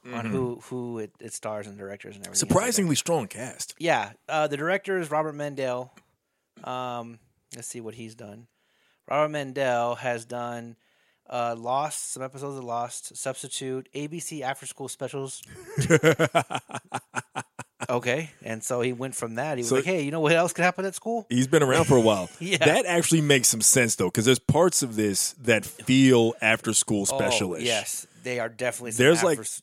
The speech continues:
Speaker 2: some
Speaker 1: oh.
Speaker 2: parts of this where random, it's like somebody, like, saw, like, 'cause Dangerous Minds came out the year before this.
Speaker 1: Yeah.
Speaker 2: And so it's like somebody saw that and was like, "These kids need tougher love than Michelle Pfeiffer. Michelle Pfeiffer's over here teaching them fucking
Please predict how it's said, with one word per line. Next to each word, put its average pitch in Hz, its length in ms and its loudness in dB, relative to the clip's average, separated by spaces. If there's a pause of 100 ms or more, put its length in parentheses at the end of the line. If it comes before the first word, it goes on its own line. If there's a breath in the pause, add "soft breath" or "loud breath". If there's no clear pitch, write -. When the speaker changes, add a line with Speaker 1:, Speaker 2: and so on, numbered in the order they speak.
(100)
Speaker 2:
some 135 240 4
Speaker 1:
oh. 104 60 8
Speaker 2:
parts 143 340 8
of 127 60 0
this 120 180 4
where 120 100 6
random, 117 400 2
it's 160 200 4
like 180 200 2
somebody, 147 500 2
like, 113 340 -2
saw, 113 600 6
like, 104 200 -6
'cause 131 100 2
Dangerous 202 400 2
Minds 131 300 0
came 117 160 -2
out 107 140 -2
the 104 80 -8
year 107 140 2
before 190 300 -6
this. 127 240 -14
Speaker 1:
Yeah. 123 300 -6 (260)
Speaker 2:
And 110 80 -2
so 143 140 6
it's 147 100 2
like 165 100 2
somebody 131 220 -2
saw 117 300 4
that 110 160 0
and 98 100 -8
was 95 140 -6
like, 90 240 -8 (1040)
"These 107 160 -6
kids 104 240 -4
need 92 180 -8
tougher - 340 -2
love 90 320 -6
than 82 120 -14
Michelle 85 300 -2
Pfeiffer. 87 580 -6 (320)
Michelle - 220 2
Pfeiffer's 95 360 -4
over 90 120 -6
here 90 100 -4
teaching 101 360 -8
them 90 220 -6
fucking 82 500 -8